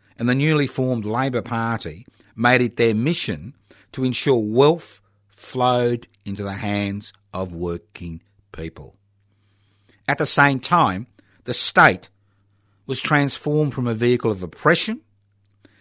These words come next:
that protected the interest of that small section of society that owns the means of production, exchange, distribution and communication, to an instrument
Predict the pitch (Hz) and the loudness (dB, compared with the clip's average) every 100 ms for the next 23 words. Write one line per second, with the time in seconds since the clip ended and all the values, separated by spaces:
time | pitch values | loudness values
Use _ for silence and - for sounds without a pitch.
0 | _ - 127 139 - 185 185 131 139 143 | _ -8 -4 -2 2 2 2 -2 -2 -4
1 | 139 143 131 113 - - 139 131 - 123 | -2 -4 -2 -2 -2 -4 -2 -2 -2 -2
2 | 135 104 107 - - 131 139 175 - - | -4 -8 -8 -6 -4 -2 -2 -6 -10 -18
3 | - _ 120 120 120 113 113 113 110 107 | -20 _ 0 2 2 0 0 0 -2 -4
4 | 98 113 147 - 165 156 _ _ _ _ | -4 -2 -2 -4 -8 -10 _ _ _ _
5 | _ _ _ _ - - - 135 135 135 | _ _ _ _ -10 -6 -2 0 0 -2
6 | 139 - - _ _ - 143 - 120 131 | -6 -12 -20 _ _ -8 -4 -2 0 -2
7 | 127 131 123 - 127 113 - 127 131 - | 0 -4 -4 -6 -4 -4 -4 -4 -4 -6
8 | 135 - _ _ _ _ _ _ _ _ | -10 -12 _ _ _ _ _ _ _ _
9 | _ _ _ _ _ _ _ - 143 190 | _ _ _ _ _ _ _ -2 2 2
10 | 226 - 131 104 95 | 2 0 -2 -4 -6